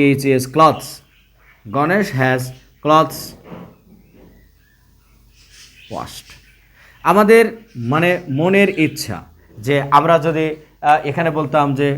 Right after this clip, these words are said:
গণেশ কাপড় ধোয়াই ছিল, ধোয়াই ছিল পাস্ট ফর্ম হতো, তাহলে আমরা হ্যাড দিয়ে দিতাম,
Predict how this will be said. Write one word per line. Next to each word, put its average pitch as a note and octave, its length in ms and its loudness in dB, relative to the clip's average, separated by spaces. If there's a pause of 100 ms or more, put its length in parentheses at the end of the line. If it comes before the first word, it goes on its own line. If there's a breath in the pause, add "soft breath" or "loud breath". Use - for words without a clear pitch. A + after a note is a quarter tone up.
(120)
গণেশ C#3+ 340 0
কাপড় D3 460 0 (440)
ধোয়াই G3 400 8
ছিল, G#2+ 260 -10 (500)
ধোয়াই D#3+ 380 2
ছিল C3 200 -8
পাস্ট E3+ 320 0
ফর্ম D3 160 0
হতো, B2+ 140 -2
তাহলে F#3 140 0
আমরা G3+ 180 0
হ্যাড F3+ 280 2
দিয়ে E3+ 140 0
দিতাম, D3 280 -4